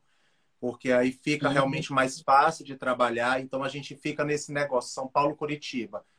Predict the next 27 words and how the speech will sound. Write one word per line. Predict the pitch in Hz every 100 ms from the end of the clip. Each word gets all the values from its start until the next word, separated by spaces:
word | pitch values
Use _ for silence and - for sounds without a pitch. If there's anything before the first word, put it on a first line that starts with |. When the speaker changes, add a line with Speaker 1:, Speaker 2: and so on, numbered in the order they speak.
| _
Speaker 1:
sem | - - 131
saber | 143 135 143
o |
que | 143 139
fazer | 147 135 123 135 151
ainda. | 143 127 131 135
Aí | 131
a | 135
gente | 139 139
Speaker 2:
Eu |
acho |
que | 185
Speaker 1:
permanece | - 139 - - 165
Speaker 2:
São | 247
Speaker 1:
no |
Speaker 2:
Paulo | - 220 233
é | 247
interessante, | 254 247 240 247 302 - 226 214 208 214
viu? | 196 196
Eu |
acho | 196 202 -
que | 202
São | - 214 214
Paulo | 202 190 208 233 233
vale | 175 185 202
a |
pena. | 247 220 170 151 151